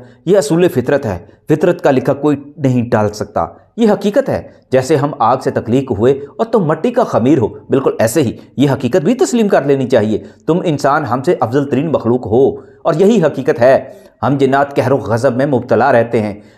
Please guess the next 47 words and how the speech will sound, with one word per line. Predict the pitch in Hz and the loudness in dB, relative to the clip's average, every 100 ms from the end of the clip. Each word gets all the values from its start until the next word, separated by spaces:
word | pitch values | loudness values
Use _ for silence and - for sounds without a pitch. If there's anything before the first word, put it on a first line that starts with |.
| - | -4
इसलिए | - 190 285 | 0 0 2
हमारे | 175 185 175 | 2 2 2
जहनों | 127 147 | 0 0
में | 175 | 0
अक्ल | - - 202 | -2 0 0
की | 185 | 0
भट्टी | 113 113 170 113 | -4 -2 -2 -2
गर्म | 104 156 131 | 0 2 2
रहती | 101 - | 0 -2
है। | 98 85 - - - | -4 -4 -12 -14 -2
हमारे | 117 147 160 | 2 2 2
आबाओ | 123 131 139 151 | 2 2 2 0
अजदाद | 123 98 123 131 | -2 -2 0 0
ने | 127 98 | -2 -4
शरई | 202 214 | 0 2
उलूम | 131 160 | 2 0
की | 143 | -2
तरबियत | - 110 180 | -2 0 -2
इंसानों | - 120 - 110 131 | -4 -4 -2 -2 -2
से | 127 143 | 0 0
हासिल | 117 110 120 | 2 0 -2
की | 123 | -2
है | 113 117 | -2 2
ज़्यादातर, | 117 110 - 104 - - _ - | 2 2 2 0 -4 -14 _ -4
हम | 143 | 0
मुहताज | 165 - 156 180 | 0 0 0 0
होते | 151 151 156 | 0 0 0
हैं। | 135 92 - _ _ - | -2 -6 -14 _ _ -2
अब, | 156 | -2
अब | 139 233 | 0 0
हमारे | 240 202 233 220 - - | 2 2 4 2 0 -4
आबाओ | 147 175 208 | 0 2 2
अजदाद | 147 147 185 202 | 2 2 2 0
ने | 185 | -2
जिस | 208 156 | -2 -2
मसलक | 139 202 208 | -2 0 0
के | 135 | 0
बुज़ुर्ग | 101 113 180 | 0 0 0
से | 214 196 | 0 0
तालीम | 127 135 202 | 2 2 2
पाई, | 139 240 | 2 0
उसका | 208 170 190 | 0 -2 0
अकीदा | 127 - 160 233 | -2 -2 0 0
और | - 160 | 0 0
मसलक | 135 151 120 | 0 0 -2
अपने | 95 104 | -2 -2
मलक | 101 180 - | 0 0 -2